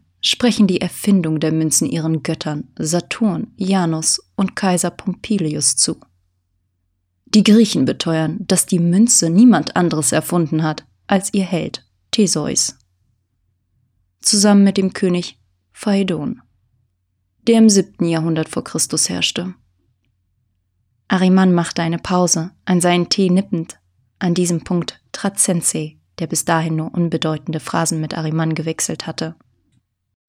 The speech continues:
unerwartet für uns in eine Polemik mit ihm ein. „Ja, aber das Wichtigste ist nicht, wer die Münzen erfunden hat, sondern was sie bedeuten.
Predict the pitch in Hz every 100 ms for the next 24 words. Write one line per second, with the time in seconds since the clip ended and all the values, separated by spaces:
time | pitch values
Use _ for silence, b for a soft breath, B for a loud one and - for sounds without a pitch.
0 | _ - 214 208 180 180 175 - - 196
1 | 196 - - - 185 190 202 202 233 202
2 | 170 160 - 160 170 165 165 160 165 -
3 | _ _ _ _ _ _ _ _ _ _
4 | _ - 175 170 170 165 - 208 - 170
5 | - 160 - 175 - - _ _ - 185
6 | 180 180 202 - 170 165 202 185 170 160
7 | 156 - _ _ _ _ 180 180 175 165
8 | 170 180 156 - 165 160 156 156